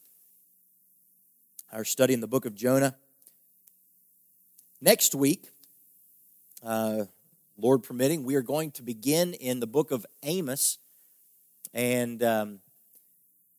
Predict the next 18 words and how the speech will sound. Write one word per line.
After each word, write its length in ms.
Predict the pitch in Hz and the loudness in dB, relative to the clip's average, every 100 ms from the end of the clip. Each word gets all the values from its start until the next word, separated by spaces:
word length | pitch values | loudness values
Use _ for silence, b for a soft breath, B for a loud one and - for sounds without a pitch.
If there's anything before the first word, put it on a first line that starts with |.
| _ _ _ _ _ | _ _ _ _ _
because 720 | 120 123 - 147 156 170 165 | -2 -2 0 2 4 4 2
of 380 | - 131 127 113 | 2 4 4 2
the 80 | - | -2
schedule 640 | - - - 156 175 151 | 0 0 2 2 4 2
that 100 | 127 | 0
we 160 | 117 113 | 0 -2
have 320 | 131 143 131 | 4 4 4
before 580 | 113 - - 170 208 202 - | -2 -6 -6 0 2 0 -2
us, 300 | 120 123 - | -8 -6 -6
in 140 | 113 | -8
order 220 | 113 170 | -10 -6
for 180 | 175 - | -6 -6
me 180 | 143 151 | -6 -6
to 140 | - | -8
get 240 | 104 139 147 | 0 2 2
Amos 480 | 127 139 131 123 - | 0 -2 0 -2 -4
in 360 | - 143 139 127 - | -2 2 2 0 -8
effectively, 960 | 107 - 170 165 - 107 110 110 117 | -6 2 2 2 -4 -8 -4 -4 -4